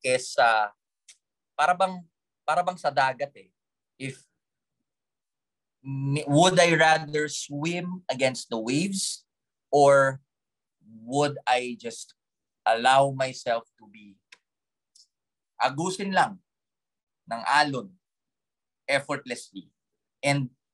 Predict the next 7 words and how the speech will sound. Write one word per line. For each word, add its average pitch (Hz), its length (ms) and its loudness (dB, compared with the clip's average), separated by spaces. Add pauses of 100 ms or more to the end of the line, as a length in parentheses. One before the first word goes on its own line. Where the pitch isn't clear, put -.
it's, - 320 -10
it's 156 160 -10
also 247 320 0
understanding 156 880 0
that 123 160 2 (1200)
positivity 147 960 -4 (640)
also, 151 880 2